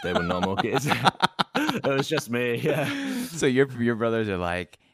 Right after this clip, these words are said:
Speaker 2: "Hey there, Mom. Like, we love you. Happy Mother's Day. Here's, like, card or whatever." And you're over there in the side just banging your head against the wall. You're yelling stuff. What kinda,
Speaker 1: Uh,
Speaker 2: I'm,
Speaker 1: yeah.
Speaker 2: I'm,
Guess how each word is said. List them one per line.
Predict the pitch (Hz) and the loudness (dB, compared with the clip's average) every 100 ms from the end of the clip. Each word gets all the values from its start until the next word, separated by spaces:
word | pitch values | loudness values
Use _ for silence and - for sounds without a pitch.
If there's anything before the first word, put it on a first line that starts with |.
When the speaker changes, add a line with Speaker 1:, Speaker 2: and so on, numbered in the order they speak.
| _ 101 | _ -6
Speaker 2:
"Hey | 104 | -2
there, | 101 | 0
Mom. | 92 90 90 90 80 | 0 2 0 -2 -6
Like, | 78 71 71 | -10 -12 -14
we | - 76 | -14 -10
love | 78 80 | -6 -6
you. | 82 | -6
Happy | 85 92 | -8 -6
Mother's | 90 85 78 - | -4 -2 -4 -6
Day. | 78 78 76 76 76 _ _ | -4 -2 -4 -6 -8 _ _
Here's, | 78 78 80 | -12 -10 -6
like, | 80 78 - | -6 -6 -10
card | - 76 76 76 | -8 -4 -2 -2
or | 76 | -4
whatever." | 76 76 73 78 76 | -4 -4 -4 -4 -4
And | 78 | -4
you're | 85 | -4
over | 85 80 82 | -4 -4 -4
there | 80 | -6
in | 82 | -6
the | 80 | -8
side | - 90 80 | -4 -4 -4
just | 82 | -8
banging | 80 82 85 | -6 -4 -4
your | 82 | -4
head | 85 82 | -4 -8
against | 80 80 | -6 -6
the | 87 | -6
wall. | 80 80 | -2 -2
You're | 82 | -2
yelling | 82 85 85 85 | -4 -2 -2 -6
stuff. | - 92 90 98 | -6 -4 -4 -4
What | 123 | -4
kinda, | 170 170 170 - - | -2 -2 -2 -6 -8
Speaker 1:
Uh, | |
Speaker 2:
I'm, | 104 | -4
Speaker 1:
yeah. | 95 131 92 | -2 -2 -2
Speaker 2:
I'm, | 135 | -2